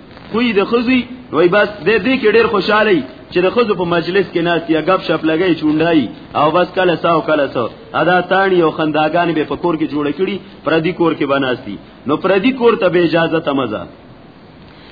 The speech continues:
کله چې دا پابندي ولګېده،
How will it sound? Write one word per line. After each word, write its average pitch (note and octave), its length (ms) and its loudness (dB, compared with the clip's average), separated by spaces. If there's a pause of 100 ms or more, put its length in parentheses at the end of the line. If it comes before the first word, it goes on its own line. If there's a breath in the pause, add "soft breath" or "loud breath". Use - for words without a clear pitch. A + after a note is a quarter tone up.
(120)
کله A3+ 240 2
چې G3+ 120 0 (100)
دا A3 100 4 (880)
پابندي F#3 500 0
ولګېده، C#3 640 -2